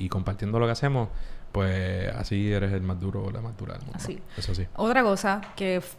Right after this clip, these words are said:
Speaker 2: que falta un poquito, pero hay que anunciarlo en este programa y en todos los programas que sean antes de este magno evento,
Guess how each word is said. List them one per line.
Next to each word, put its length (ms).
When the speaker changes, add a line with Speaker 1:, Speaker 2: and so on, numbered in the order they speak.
Speaker 2:
que 160
falta 480
un 120
poquito, 380
pero 380
hay 240
que 800
anunciarlo 840
en 180
este 260
programa 480
y 40
en 140
todos 180
los 140
programas 400
que 100
sean 300
antes 420
de 160
este 240
magno 380
evento, 480